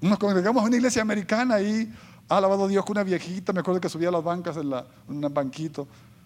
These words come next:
Pero de ahí surgió un ministerio a la prisión. Ya después nos enteramos como a cincuenta, setenta y cinco millas había una iglesia de, parece que puertorriqueños, ¿no? Y hasta allá fuimos a buscarlos y a consolarnos con los puertorriqueños. Pero hay gente que aquí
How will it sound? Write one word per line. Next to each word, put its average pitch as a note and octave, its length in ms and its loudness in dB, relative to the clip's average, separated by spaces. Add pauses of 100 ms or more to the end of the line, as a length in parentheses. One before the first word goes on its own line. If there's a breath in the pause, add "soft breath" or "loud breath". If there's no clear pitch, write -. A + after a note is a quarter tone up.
Pero F#3+ 160 2
de F#3 120 2
ahí G#3 100 4
surgió A#3 240 0
un A#3 60 2
ministerio A3+ 440 2
a G#3+ 40 2
la G3 120 2
prisión. F#3+ 600 -2 (360 loud breath)
Ya G3+ 280 2
después A3+ 220 2
nos A3 100 0
enteramos G3+ 400 2
como F#3 200 2
a E3 60 2
cincuenta, F#3 640 0
setenta E3 320 -2
y - 20 -2
cinco G3 240 -2
millas F#3+ 200 0
había F#3 180 2
una G#3+ 160 0
iglesia G3 340 0
de, E3+ 140 -4 (260 loud breath)
parece F3+ 180 0
que F3+ 80 -4
puertorriqueños, F3 760 -2 (100)
¿no? F3+ 160 -10 (400 soft breath)
Y E3+ 100 2
hasta E3+ 200 0
allá G#3 180 2
fuimos F#3+ 480 2
a D#3 40 0
buscarlos D#3 500 -2
y D#3 60 -2
a C3+ 120 -6 (480 loud breath)
consolarnos C#3+ 600 -4
con B2 80 -6
los A2 80 -8
puertorriqueños. A2 540 -10
Pero D#3+ 160 -2
hay G#3+ 100 2
gente A#3 260 2
que F#3 80 0
aquí G#3 400 -2